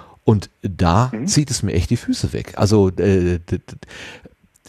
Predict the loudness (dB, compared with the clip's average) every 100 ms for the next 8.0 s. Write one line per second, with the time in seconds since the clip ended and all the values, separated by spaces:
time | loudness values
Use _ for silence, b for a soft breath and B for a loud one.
0 | -16 -10 -6 -6 -6 -6 -6 0 0 2
1 | 2 2 0 -2 0 2 2 2 4 4
2 | 2 0 2 4 4 2 0 0 -2 -2
3 | -4 0 0 0 0 0 0 0 -2 -4
4 | -2 2 2 2 0 0 2 2 0 2
5 | 2 2 2 0 0 0 0 0 0 2
6 | 0 0 2 2 4 2 0 -2 -2 -2
7 | -2 -2 0 0 -4 -6 -10 -8 -10